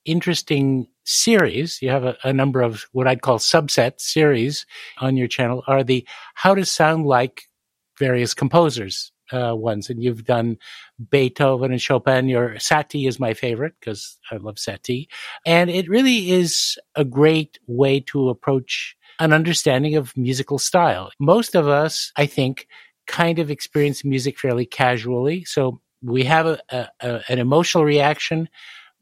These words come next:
Most of us, I think, are focused on the melody, even though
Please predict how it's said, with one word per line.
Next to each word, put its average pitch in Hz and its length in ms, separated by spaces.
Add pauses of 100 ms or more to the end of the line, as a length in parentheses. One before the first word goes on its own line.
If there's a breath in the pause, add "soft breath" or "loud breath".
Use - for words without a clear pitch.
Most 151 360
of 151 100
us, 151 140
I 135 80
think, - 400 (360 soft breath)
are 131 400
focused - 500
on 120 480
the 117 100
melody, 123 540 (120)
even 135 300
though 127 260